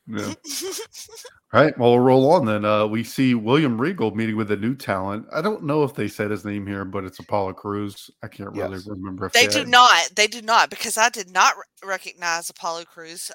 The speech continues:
Speaker 2: I don't know
Speaker 3: Right.
Speaker 2: why.
Speaker 3: I, I recognized him, but I was like, "Did they say? Did they
Speaker 2: They did
Speaker 3: tell us who
Speaker 2: not.
Speaker 3: this guy
Speaker 2: They did
Speaker 3: is?"
Speaker 2: not.
Speaker 1: Okay,
Speaker 2: Why
Speaker 1: I
Speaker 2: would,
Speaker 1: didn't think
Speaker 2: why
Speaker 1: they
Speaker 2: would they
Speaker 1: did.
Speaker 2: make a video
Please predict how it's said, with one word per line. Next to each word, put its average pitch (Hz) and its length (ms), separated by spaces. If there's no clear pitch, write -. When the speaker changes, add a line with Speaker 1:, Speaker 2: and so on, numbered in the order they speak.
Speaker 2:
I 160 60
don't 170 280
know 92 80
Speaker 3:
Right. 95 120
Speaker 2:
why. 104 340
Speaker 3:
I, 123 80
I 135 60
recognized 135 720
him, 113 100
but 107 100
I 107 80
was 101 120
like, 95 160
"Did 104 120
they 101 180
say? 247 640
Did 214 120
they 202 80
Speaker 2:
They 202 60
did 190 120
Speaker 3:
tell 196 120
us 185 60
who 175 80
Speaker 2:
not. 156 140
Speaker 3:
this 165 180
guy 156 140
Speaker 2:
They - 80
did 226 100
Speaker 3:
is?" 214 40
Speaker 2:
not. 190 280
Speaker 1:
Okay, 131 100
Speaker 2:
Why 214 180
Speaker 1:
I - 80
Speaker 2:
would, 135 80
Speaker 1:
didn't 220 240
think 220 120
Speaker 2:
why 277 100
Speaker 1:
they - 60
Speaker 2:
would - 120
they 339 160
Speaker 1:
did. 285 80
Speaker 2:
make 311 240
a 277 80
video 240 640